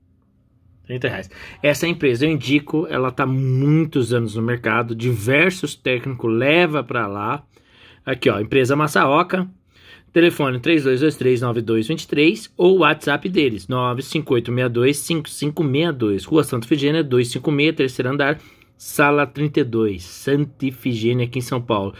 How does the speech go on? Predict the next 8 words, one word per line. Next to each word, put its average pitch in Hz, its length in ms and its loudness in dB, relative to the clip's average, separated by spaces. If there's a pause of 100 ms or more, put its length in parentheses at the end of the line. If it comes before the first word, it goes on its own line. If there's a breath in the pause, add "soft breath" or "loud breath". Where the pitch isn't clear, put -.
(460 loud breath)
cep 202 340 0
zero 160 280 4
doze 165 680 4
zero 135 260 -2
sete 147 480 -4
zero 139 320 0
zero 139 240 0
zero. 110 340 -4